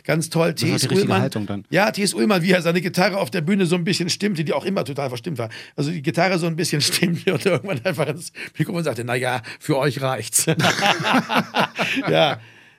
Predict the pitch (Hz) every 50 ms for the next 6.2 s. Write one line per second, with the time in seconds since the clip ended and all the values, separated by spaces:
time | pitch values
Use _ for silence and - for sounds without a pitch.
0 | _ - - 143 139 139 139 131 - 147 147 135 139 131 131 135 139 127 - -
1 | - _ _ _ _ - - _ _ _ _ _ _ _ _ _ _ _ _ _
2 | _ _ _ 135 131 131 120 117 - 147 135 - 202 147 156 151 127 107 98 101
3 | 95 90 - 101 85 - 104 - - 151 156 156 156 151 143 - - 135 127 127
4 | 120 113 113 _ _ _ _ _ _ _ _ _ _ _ _ - 214 226 226 -
5 | - 214 226 214 151 92 98 104 101 98 98 95 - 117 - 95 87 90 87 -
6 | 80 78 80